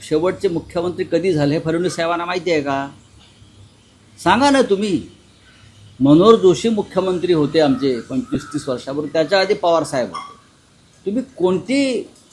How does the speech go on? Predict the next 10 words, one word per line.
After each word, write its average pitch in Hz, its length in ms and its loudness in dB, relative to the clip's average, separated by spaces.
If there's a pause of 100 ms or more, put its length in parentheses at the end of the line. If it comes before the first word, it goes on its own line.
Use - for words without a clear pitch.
(180)
अध्यादेश 175 520 2
बाहेर 175 220 2
काढताय? 156 560 -2 (1120)
तुमच्याकडे 208 440 4
आता 214 200 2
कोणी 226 180 -2
मागणी 208 340 2
केली 196 300 2
आहे 190 120 4
का? 127 300 -6